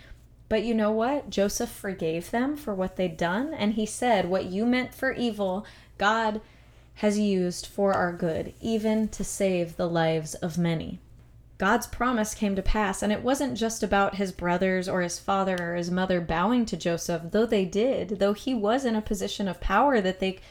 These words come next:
would bow to him, that they would need something from him. He was actually able to save their lives.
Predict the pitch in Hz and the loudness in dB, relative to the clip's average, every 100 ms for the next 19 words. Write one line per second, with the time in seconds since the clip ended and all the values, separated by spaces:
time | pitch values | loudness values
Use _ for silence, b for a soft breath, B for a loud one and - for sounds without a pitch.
0 | B B - 196 285 - 220 190 190 196 | B B -2 2 2 4 2 2 0 -4
1 | - 180 214 220 214 208 185 185 208 240 | -2 0 2 2 0 0 0 0 2 0
2 | - 190 190 175 170 175 165 160 170 185 | -2 -4 -2 -4 -2 -2 -2 -2 -2 -4
3 | b b b b b b - - - 285 | b b b b b b -20 -4 0 2
4 | 233 220 208 - 214 208 202 208 196 - | 2 2 0 -2 -2 0 0 0 -2 -4
5 | 180 - 190 175 170 165 165 226 120 90 | -6 -2 -2 0 -2 0 0 -2 -4 -6
6 | - - | -12 -14